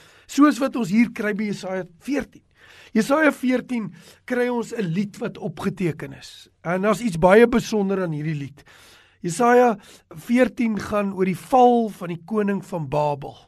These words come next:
En Jesaja dertien gaan oor God se oordeele oor Babel. Dit is waarna ons gaan kyk, maar ons gaan kyk na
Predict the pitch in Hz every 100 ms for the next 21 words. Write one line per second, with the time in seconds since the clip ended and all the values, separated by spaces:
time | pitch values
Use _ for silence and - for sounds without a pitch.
0 | _ _ _ _ _ _ _ _ _ -
1 | 180 185 180 214 220 170 - 214 240 254
2 | 190 196 196 180 - 277 254 - 240 214
3 | 254 233 185 185 202 190 185 151 143 135
4 | 135 127 - - _ _ _ _ _ -
5 | 170 220 226 196 190 185 - 156 139 139
6 | 160 170 - 202 285 302 240